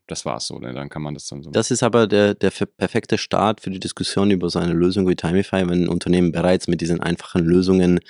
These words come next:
Speaker 2: Erfahrung gemacht haben, weil dann verstehen sie auch, wie viele Schwächen solche Lösungen haben.
Speaker 1: Mhm.
Speaker 2: Und, äh, wie viele Probleme dann entstehen, wenn man halt eine kleine Anpassung sich wünscht und kommt zu so einem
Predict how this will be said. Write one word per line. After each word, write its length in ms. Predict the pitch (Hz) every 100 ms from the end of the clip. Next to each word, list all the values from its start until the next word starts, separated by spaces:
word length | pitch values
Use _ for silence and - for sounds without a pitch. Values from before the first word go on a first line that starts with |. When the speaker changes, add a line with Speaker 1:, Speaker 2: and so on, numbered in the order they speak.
| - _
Speaker 2:
Erfahrung 360 | - - 90 98
gemacht 320 | 92 90 -
haben, 240 | 87 95 90
weil 160 | 87
dann 240 | 85 85 85
verstehen 440 | - - 95 95
sie 140 | 95
auch, 220 | 90 - -
wie 80 |
viele 440 | 85 92 90 87 85 - - _
Schwächen 580 | - - 90 - 101 95
solche 240 | 90 95
Lösungen 500 | 85 92 104 104 101
haben. 300 | 98 104 113 -
Speaker 1:
Mhm. 280 | 87 98 95 _ -
Speaker 2:
Und, 540 | 95 90 90 90 90 - -
äh, 640 | 98 90 90 87 87 87 87 -
wie 260 | 85 87 87
viele 540 | - 92 87 87 85
Probleme 480 | - - 85 95 101
dann 160 | 95
entstehen, 480 | 92 90 - 92 92
wenn 140 | 85 85
man 120 | 82
halt 280 | 87 82 - _ _ -
eine 260 | 92 90
kleine 420 | - 90 98 107
Anpassung 480 | - 98 104 - 101
sich 220 | 98 101
wünscht 280 | 98 101 - 92
und 180 | 90
kommt 220 | - 92 -
zu 120 | 90
so 100 | 87
einem 460 | 90 87 87 87